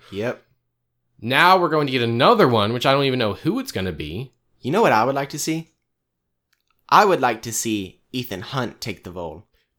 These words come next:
Speaker 2: I thought about that, actually. But the problem with that is the only way that works is if they're handing off the series. Because the
Speaker 1: Yes.
Speaker 2: whole thing with this movie is he's gotta be out there.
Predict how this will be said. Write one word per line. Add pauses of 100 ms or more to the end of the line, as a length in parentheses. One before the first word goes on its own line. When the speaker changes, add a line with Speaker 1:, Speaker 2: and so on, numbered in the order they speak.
(120)
Speaker 2:
I
thought
about
that,
actually. (140)
But
the
problem
with
that
is
the
only
way
that
works
is
if
they're
handing
off
the
series. (340)
Because (160)
the
Speaker 1:
Yes.
Speaker 2:
whole
thing
with
this
movie
is
he's
gotta
be
out
there.